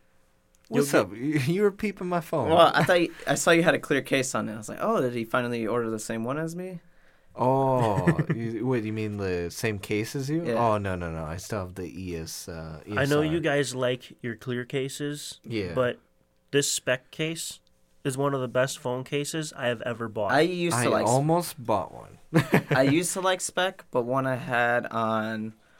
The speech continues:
Speaker 3: uh, I think it was my S five, it just, like, fell apart. <laughs>
Speaker 1: Dude, this, I like the grip.
Speaker 3: I like the
Speaker 1: it's,
Speaker 3: grip it
Speaker 1: it's
Speaker 3: on
Speaker 1: a
Speaker 3: it,
Speaker 1: big
Speaker 3: too.
Speaker 1: phone.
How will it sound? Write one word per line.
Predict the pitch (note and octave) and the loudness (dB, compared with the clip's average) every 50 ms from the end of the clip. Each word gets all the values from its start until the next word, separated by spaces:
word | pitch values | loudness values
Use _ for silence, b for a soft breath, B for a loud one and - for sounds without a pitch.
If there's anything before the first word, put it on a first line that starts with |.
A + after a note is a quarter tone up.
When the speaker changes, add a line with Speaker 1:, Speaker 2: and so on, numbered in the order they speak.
| b b b b b b - | b b b b b b -12
Speaker 3:
uh, | G#2+ G2 F#2+ G2+ G#2 G2 F#2+ F2+ | -8 -8 -6 -6 -6 -6 -6 -8
I | G#2+ | -8
think | - B2+ B2+ | -8 -8 -6
it | A#2 | -6
was | A#2+ A2 - | -6 -6 -8
my | A2 G#2+ - - | -12 -12 -10 -8
S | A2+ A2 - - | -8 -8 -8 -8
five, | - - A2+ A2 A2+ A2 G#2+ G#2+ G#2+ - | -6 -4 -4 -2 -2 -4 -6 -6 -6 -6
it | B2 B2+ | -6 -6
just, | C3+ A#2+ - - | -6 -6 -6 -4
like, | A2+ A2 A2 A2 A2 _ _ _ _ _ _ _ _ _ _ _ _ | -4 -4 -4 -6 -10 _ _ _ _ _ _ _ _ _ _ _ _
fell | - - G#2 G2+ | -14 -12 -12 -12
apart. | G2+ - - G2 F#2+ F#2 - - _ _ - | -12 -14 -16 -16 -16 -16 -18 -20 _ _ -18
<laughs> | - - - - - _ _ _ _ - - - - - _ _ - | -18 -18 -18 -20 -20 _ _ _ _ -20 -20 -20 -20 -20 _ _ 0
Speaker 1:
Dude, | F#3 G#3 A3+ B3 - - - _ _ _ _ _ _ | 2 2 2 0 -2 -6 -14 _ _ _ _ _ _
this, | D3+ D3 F#3+ G3+ G3 - - - _ _ _ _ _ _ - | -2 2 2 2 2 0 -6 -8 _ _ _ _ _ _ 0
I | F3 F3 | 2 4
like | F3 F3+ G3+ G3 - | 4 4 4 2 0
the | A3 | -4
grip. | F3 C3+ - C#3+ D3 G#2+ - - - _ _ _ - | -4 -4 -4 -2 -2 -2 -4 -6 -12 _ _ _ 2
Speaker 3:
I | C3+ D3 | 4 6
like | D3 E3 F3 E3+ | 6 6 4 4
the | F#3+ | 4
Speaker 1:
it's, | F3 - D#3 D3+ | 4 4 4 4
Speaker 3:
grip | D#3 D#3+ D#3+ | 4 2 2
it | |
Speaker 1:
it's | - C#3 C#3 - | 2 4 4 4
Speaker 3:
on | F#3+ D#3 C3+ | 4 4 4
Speaker 1:
a | |
Speaker 3:
it, | C3 | 4
Speaker 1:
big | F3 E3+ F3+ D#3+ | 4 4 4 2
Speaker 3:
too. | C3 | 0
Speaker 1:
phone. | A#2+ - D#3 D3 D#3+ F#3 G3+ G#3+ G#3+ | 0 2 2 2 4 2 2 0 -2